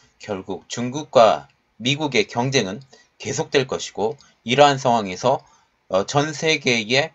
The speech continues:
삐뚤어짐을 보고 있는 중국이 결국 다시 살아날 길은 무엇일까라고 생각을 하는 거죠. 중국은 우리나라를 지렛대로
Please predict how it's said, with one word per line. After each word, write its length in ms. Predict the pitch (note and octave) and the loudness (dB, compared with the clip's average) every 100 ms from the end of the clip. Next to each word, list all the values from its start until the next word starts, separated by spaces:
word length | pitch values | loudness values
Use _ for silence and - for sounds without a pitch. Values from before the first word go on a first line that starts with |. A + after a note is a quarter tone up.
| - | -12
삐뚤어짐을 720 | G#3 - G#3 F3 D3 C#3 A#2+ | -10 -4 -2 -2 -4 -6 -6
보고 340 | - G2+ A2+ | -4 -2 -2
있는 340 | G2 F#2+ C#3+ E3+ - | -4 -4 -8 -8 -16
중국이 720 | - A2+ A#2 B2 G#2 A#2 - - - _ | -8 -8 -4 -6 -4 -6 -8 -18 -20 _
결국 420 | - A2 A2+ F#2+ _ _ | -6 -6 -4 -8 _ _
다시 280 | G2+ G2 C3+ | -4 -2 -2
살아날 480 | C#3+ D#3+ F3 D3 | -2 -2 0 -2
길은 300 | C3+ G2 D3 - - _ | -2 -2 -2 -4 -20 _
무엇일까라고 1040 | - G2 B2 C3+ B2+ D3+ B2+ - - F#2 F2+ | -4 0 0 0 0 4 4 2 -2 -2 -2
생각을 400 | - G#2+ F#2+ D#2 | -8 -6 -6 -6
하는 160 | G2+ - | -8 -10
거죠. 180 | - - _ - - - | -16 -20 _ -20 -20 -16
중국은 400 | - C#3+ F3+ E3 | -8 -4 -2 -2
우리나라를 520 | G2+ C3+ E3+ E3 D#3+ | -2 -2 0 0 -2
지렛대로 600 | - B2+ B2+ A2 A2 D3+ | -2 -4 -2 0 2 0